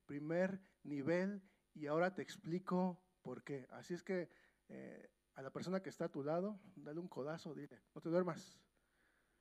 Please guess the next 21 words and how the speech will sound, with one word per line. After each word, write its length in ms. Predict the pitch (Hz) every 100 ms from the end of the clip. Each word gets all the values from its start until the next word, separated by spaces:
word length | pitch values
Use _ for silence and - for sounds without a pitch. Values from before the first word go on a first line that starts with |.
| _ _ _
esto 120 | -
se 80 | 151
va 40 |
a 40 | 160
poner 220 | 156 156
bueno, 240 | 156 127 - - _
esto 140 | -
se 100 | 190
va 60 | 147
a 60 |
poner 240 | 151 147 139
bueno". 260 | 139 120 - _ _ _ _ _ _ _ _ _ _ _ _ _ _ _ _ _ _ - _
El 160 | 127 151
otro, 540 | 196 196 196 202 165 - _ -
también 320 | 131 170 160
dile, 260 | 170 160
"Tú 140 | 131 -
tampoco 340 | 170 190 190
te 80 | 185
duermas", 480 | 151 185 147 - -
¿no? 140 | -